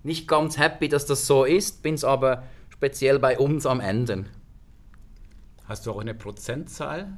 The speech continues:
Speaker 2: dazu, zu dieser Frage?
Speaker 1: Ja, es war bei zweiundvierzig Prozent der Antworten die Abteilung I T und Projekte im Lead und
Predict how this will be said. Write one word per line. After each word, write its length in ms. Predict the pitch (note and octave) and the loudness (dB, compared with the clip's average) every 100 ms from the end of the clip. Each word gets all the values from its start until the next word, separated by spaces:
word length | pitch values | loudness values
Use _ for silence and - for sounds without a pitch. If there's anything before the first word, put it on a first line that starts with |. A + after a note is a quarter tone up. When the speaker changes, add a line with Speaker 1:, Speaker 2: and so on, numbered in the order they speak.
| - | -14
Speaker 2:
dazu, 400 | D#3+ - - G#3 | -14 -14 -14 -14
zu 180 | - D#3 | -14 -14
dieser 240 | E3 D3+ | -12 -12
Frage? 320 | - D3+ D#3 F3+ - - - - - - - - - - - - - - - - - - - | -10 -10 -10 -12 -18 -20 -20 -20 -20 -20 -20 -20 -20 -20 -20 -20 -20 -20 -20 -20 -20 -20 -14
Speaker 1:
Ja, 500 | A2 C3+ E3+ G3+ - C#3+ | -2 2 4 2 -2 -14
es 160 | C#3 | -2
war 260 | D3 C#3 C3+ | 2 2 4
bei 280 | C3 B2+ B2 | 4 4 0
zweiundvierzig 680 | - C#3 E3 D#3+ D#3+ D#3 - | 0 2 2 -2 -4 -4 -6
Prozent 760 | D3 - C3+ C#3 - - - | -6 -2 -4 -4 -10 -20 -2
der 320 | C3 B2 A#2+ | 2 4 2
Antworten 640 | B2+ D#3+ - C#3+ D3+ D3 C3 | 0 -4 -2 -2 -2 -4 -2
die 180 | B2 | 0
Abteilung 480 | C3 - C3 B2+ B2 - | 0 0 0 2 0 -2
I 160 | A#2 | -4
T 140 | C#3 C3 | -4 -6
und 100 | B2 | -2
Projekte 520 | A#2+ A2+ D#3+ - E3+ | -2 0 -4 -2 -2
im 200 | D3 E3 | 0 -2
Lead 420 | D#3+ F3 E3+ - | -4 -6 -10 -14
und 320 | D#3 D3+ C3+ | -10 -8 -8